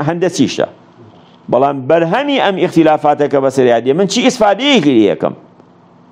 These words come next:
من چی ئیسفادەیەکەکەم لە ئەم گۆڕانکاری کە هاتووە؟ فأجيب ببيان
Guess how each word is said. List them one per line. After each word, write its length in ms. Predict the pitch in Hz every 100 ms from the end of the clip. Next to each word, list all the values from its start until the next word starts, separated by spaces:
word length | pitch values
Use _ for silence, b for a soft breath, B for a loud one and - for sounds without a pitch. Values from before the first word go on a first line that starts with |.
| _ _ _ _ _ _ -
من 100 | 123 127
چی 100 | 240 240
ئیسفادەیەکەکەم 720 | 180 190 180 202 196 160 185
لە 40 | 156
ئەم 120 | - 160 - 127
گۆڕانکاری 500 | 131 123 120 117 110
کە 60 | 110 98
هاتووە؟ 340 | 87 - - - - _ _ _ _ _ _ _ _ _ _ _ - B B -
فأجيب 560 | 147 160 151 139 233 220 202
ببيان 520 | 175 160 165 175 214